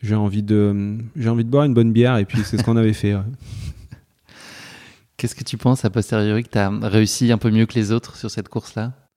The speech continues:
Speaker 1: Euh, réussi mieux, je sais pas, hum, si j'ai réussi mieux que les autres. Après, hum, après, j'ai peut-être une gestion de course qui est, euh, qui est pas mal et en fait, euh, c'est ce que je découvre, en fait, que,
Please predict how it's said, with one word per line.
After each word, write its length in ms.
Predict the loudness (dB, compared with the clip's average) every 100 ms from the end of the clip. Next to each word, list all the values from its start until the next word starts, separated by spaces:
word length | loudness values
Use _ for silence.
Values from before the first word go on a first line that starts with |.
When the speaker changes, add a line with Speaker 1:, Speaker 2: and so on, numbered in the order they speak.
| _ _ _ _ _ _ _ _ _ _
Speaker 1:
Euh, 420 | 0 4 4 4 4
réussi 400 | 2 2 2 4
mieux, 340 | 6 6 4
je 120 | 2
sais 180 | 0 -2
pas, 440 | 2 2 4 2
hum, 260 | 0 -2 -6
si 200 | -8 -2
j'ai 140 | 0
réussi 400 | 2 0 -2 -2
mieux 160 | 0 0
que 80 | 0
les 160 | 0
autres. 220 | 2 0 -2
Après, 360 | -2 0 0
hum, 440 | 0 -2 -4 -8 -12 -18 _ _ _ _ _ _ _ _ -8
après, 280 | -4 0 2
j'ai 160 | 2
peut-être 300 | 0 -2 2
une 120 | 2
gestion 340 | 4 2 4 2
de 80 | 2
course 320 | 2 0 -2
qui 180 | 0 2
est, 80 |
euh, 260 | 2 2 0
qui 140 | 0
est 40 | 0
pas 160 | 2
mal 220 | 2 2 2
et 140 | 2
en 80 | 0
fait, 280 | -2 -2 -2
euh, 260 | -2 -2
c'est 160 | -4 -6
ce 60 |
que 120 | -2 -2
je 100 | 0
découvre, 340 | 0 0 -2
en 80 | -2
fait, 200 | -6 -6
que, 420 | -4 -2 -4